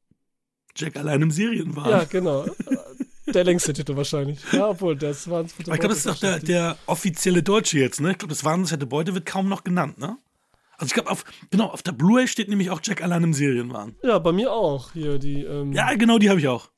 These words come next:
Speaker 1: Genau, die hab ich auch. Aber wenn du unter I M D B findest du das Wahnsinns fette Beute auch. Da steht das dann direkt.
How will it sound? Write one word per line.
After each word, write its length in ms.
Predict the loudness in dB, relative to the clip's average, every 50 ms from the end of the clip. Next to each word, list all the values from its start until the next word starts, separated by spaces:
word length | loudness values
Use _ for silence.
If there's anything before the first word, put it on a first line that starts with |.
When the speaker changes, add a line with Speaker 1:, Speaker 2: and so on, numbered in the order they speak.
| _ _
Speaker 1:
Genau, 180 | -6 -2 -2 0
die 100 | 2 0
hab 80 | 0
ich 80 | -2 -4
auch. 180 | -10 -10 -12 _ _ _ _ _ _ _ _ -20 _ _ _ _ _ _ -10 -4
Aber 240 | 0 2 2 4 4
wenn 120 | 4 4
du 80 | 4 2 -2 -10 _ _ -6
unter 220 | -4 -4 -2 0
I 60 | 2 4
M 100 | 4 4
D 80 | 4
B 460 | 2 2 2 4 4 4 4 2 -2 -10
findest 340 | -4 0 0 2 2 0 0
du 80 | -4 -4
das 220 | -4 -4 -4 0
Wahnsinns 280 | 0 2 2 2 0 0
fette 160 | -2 -4 -4
Beute 340 | -4 -4 -6 -6 -8 -10 -14
auch. 220 | -18 -20 -20 -20 _ _ _
Da 80 | -16 -14
steht 220 | -12 -12 -12 -12
das 120 | -12 -16 -16
dann 140 | -16 -18
direkt. 320 | -18 -18 -20 -20 -20 -20